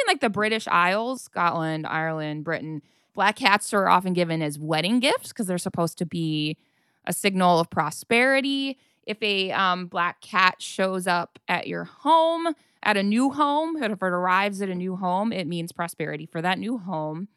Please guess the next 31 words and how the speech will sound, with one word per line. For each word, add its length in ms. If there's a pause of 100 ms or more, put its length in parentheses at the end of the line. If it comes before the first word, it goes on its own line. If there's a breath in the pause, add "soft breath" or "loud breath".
(100)
There 200
is 220
actually 520
a 120
fairy 420
creature, 840 (160)
um, 300
in 240
Scottish 500
folklore 840 (260)
called 200
the 60
cat 400
Sith, 600
and 100
it 100
takes 240
the 100
form 360
of 100
a 120
black 340
cat 380
with, 140
like, 120
a 80
white 400 (280)
thing 240
on 160
its 280
chest. 680